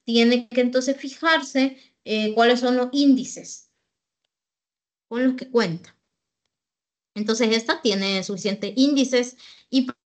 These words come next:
para nosotros en Latinoamérica, si una revista está en cielo, está bien, está súper. ¿Ok? El Latindex está un poquito por abajo de cielo.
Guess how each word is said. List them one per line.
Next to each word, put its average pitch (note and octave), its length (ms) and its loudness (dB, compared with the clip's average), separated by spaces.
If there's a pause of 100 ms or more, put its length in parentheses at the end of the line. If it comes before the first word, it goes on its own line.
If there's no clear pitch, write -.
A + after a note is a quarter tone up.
para C#4 260 0
nosotros C#4+ 500 -6
en C#4+ 100 -4
Latinoamérica, B3+ 920 -4 (100)
si B3+ 240 -6
una G4 240 -4
revista D4+ 320 -4
está B3 140 -4
en A#3 80 -2
cielo, F#4+ 420 -4 (320)
está G3+ 220 -8
bien, F3+ 360 -8 (140)
está A3 180 -8
súper. - 460 -8 (1300)
¿Ok? C4+ 320 -4
El B3 280 0
Latindex C#4+ 540 0
está B3 160 -6
un D#4 180 -6
poquito G#4+ 500 -6
por C#4 140 -2
abajo C4 320 2
de B3 80 0
cielo. F#3+ 500 -8